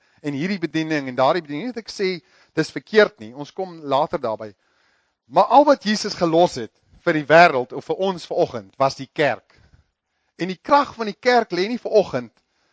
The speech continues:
in die kaliber mense wat vanoggend hier sit nie. En dit is wonderlik, ons is geseënd met soveel mense met soveel potensiaal. Maar die krag van die kerk lê vanoggend in die werk wat Christus doen in ons lewens. Daai opstanningskrag, daai,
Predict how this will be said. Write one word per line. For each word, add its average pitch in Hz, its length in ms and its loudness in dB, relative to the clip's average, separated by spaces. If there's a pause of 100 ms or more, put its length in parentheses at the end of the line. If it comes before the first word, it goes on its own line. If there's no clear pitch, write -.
(240)
in 170 80 -2
die 175 120 -8
kaliber 185 420 2
mense 170 360 -4
wat 147 160 0
vanoggend 135 340 -8
hier 113 100 -16
sit - 220 -10
nie. 104 100 -18
En 107 140 -18
dit 117 120 -20 (160)
is 107 80 -16
wonderlik, 151 440 -4
ons 139 200 -12
is 139 80 -16
geseënd 180 520 -10
met 135 180 -14
soveel 190 400 -10 (580)
mense 147 320 -6
met 139 160 -12
soveel 196 280 -12
potensiaal. 113 840 -6 (400)
Maar 170 120 4
die - 140 -4
krag 277 360 6
van 214 100 -8
die 180 140 -10
kerk 240 340 4
lê 160 160 0
vanoggend 123 640 0 (680)
in 160 100 -4
die 143 160 -10
werk 170 320 4
wat - 160 -4
Christus 160 560 -6
doen 123 240 -10
in 120 80 -16
ons 123 300 -12
lewens. 104 480 -10
Daai 190 340 4 (160)
opstanningskrag, 165 960 0 (240)
daai, 165 360 6